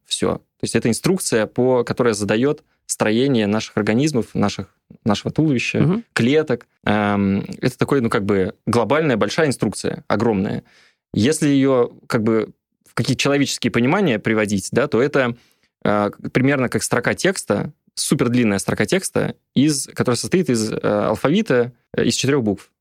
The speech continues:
Speaker 1: А, Т, Г, Ц. Ну, может быть, помните тоже такое. Вот. И всю молекулу Д Н К человека конкретного, ну, например, я не знаю, ваши, вот ваши молекулы Д Н К, э, может разложить в такой длиннющий текст. Примерно три миллиарда букв там в этом тексте в, из, в каждом человеке будет.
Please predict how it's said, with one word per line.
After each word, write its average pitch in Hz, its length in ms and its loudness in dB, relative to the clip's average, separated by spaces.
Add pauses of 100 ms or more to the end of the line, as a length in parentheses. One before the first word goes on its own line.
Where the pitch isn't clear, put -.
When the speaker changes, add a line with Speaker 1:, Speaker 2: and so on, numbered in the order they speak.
(220)
Speaker 1:
А, 127 140 0
Т, 151 140 0
Г, 113 120 0
Ц. 92 240 -4
Ну, 110 100 0
может 120 180 2
быть, - 100 -6
помните 98 280 0
тоже - 140 -6
такое. - 300 -4 (280)
Вот. 117 280 2
И 165 460 2 (120)
всю - 160 -2
молекулу 151 320 0
Д 123 80 0
Н 135 80 0
К 117 100 0
человека 127 400 0
конкретного, 104 640 0 (120)
ну, 123 80 2
например, 101 320 0
я 101 60 0
не 98 40 0
знаю, 95 160 0
ваши, 95 280 -2
вот 101 220 -2
ваши 104 280 -2
молекулы 98 360 0
Д 110 80 2
Н 120 100 0
К, 190 220 0
э, 113 120 2
может 143 320 -2
разложить 120 560 0 (460)
в - 40 -20
такой 131 220 0
длиннющий 151 560 0
текст. - 340 -4 (320)
Примерно 143 300 2
три 151 140 0
миллиарда 123 360 2
букв 101 380 -4 (240)
там 101 160 0
в - 20 2
этом 101 160 -2
тексте 101 400 -2
в, - 220 -12
из, - 240 -2
в - 80 -8
каждом 131 240 0
человеке 120 240 -2
будет. 104 360 -2